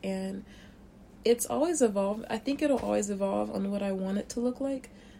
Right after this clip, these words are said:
but I can only talk about what I'm thinking of right now. And for right now, I think that I really love the idea of having an art collective and being really good friends with that art collective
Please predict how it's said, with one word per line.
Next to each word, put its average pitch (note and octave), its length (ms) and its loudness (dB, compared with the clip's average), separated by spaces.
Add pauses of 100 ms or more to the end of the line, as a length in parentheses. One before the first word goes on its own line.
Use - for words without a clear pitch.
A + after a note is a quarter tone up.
(120)
but G#3+ 240 0
I G#3 140 -2
can A3+ 160 0
only C4 180 4
talk G#3+ 320 -4
about F#3+ 520 -4
what G3 200 -2
I'm G3 140 -4
thinking - 380 -4
of F#3 200 -2
right F#3+ 180 -2
now. F#3 460 -4 (460)
And G3+ 240 0
for G#3 160 -4
right A3+ 240 4
now, A#3+ 500 0 (460)
I G#3+ 160 0 (100)
think C4+ 320 0
that A#3 340 2
I - 100 0
really B3+ 320 4
love A#3+ 260 6
the A3 120 6
idea G#3 440 0
of - 140 -6
having G2 340 -4
an F#2 100 -6
art - 200 -4
collective F#3 680 -6 (340)
and G3+ 140 0
being G3+ 240 2
really G3 220 -2
good F#3+ 180 -4
friends A#3 380 0
with G#3+ 100 -2
that G#3 180 -2
art G3+ 180 -4
collective G2+ 680 -4